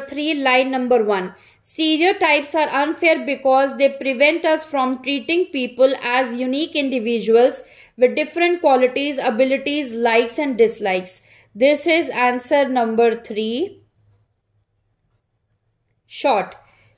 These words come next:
स्टीरियोटाइप से लेके डिसलाइक्स तक, इसे भी हम अंडरलाइन कर लेंगे। नेक्स्ट, क्वेश्चन नंबर फ़ोर्थ, शॉर्ट।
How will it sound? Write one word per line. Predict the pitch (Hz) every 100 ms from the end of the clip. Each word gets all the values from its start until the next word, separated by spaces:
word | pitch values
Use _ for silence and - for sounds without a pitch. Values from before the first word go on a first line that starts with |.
| -
स्टीरियोटाइप | - 262 247 247 262 262 226 226
से | 226 269
लेके | 247 226 233 311 403 480 -
डिसलाइक्स | 233 226 233 220 196 185 -
तक, | 208 185
इसे | 202 196 208
भी | 208 233
हम | 220 285 427 - _ _ _
अंडरलाइन | 214 208 202 202 208 302 392
कर | - 185
लेंगे। | 180 190 196 208 208 - _ _ _ _ _ _ _ _ _ _ _ - - _ _ _ - - _ _ _ _ _ 247
नेक्स्ट, | 285 359 - -
क्वेश्चन | 330 311 381 349
नंबर | 330 320
फ़ोर्थ, | 320 - 285 294 294
शॉर्ट। | - - 254 220 269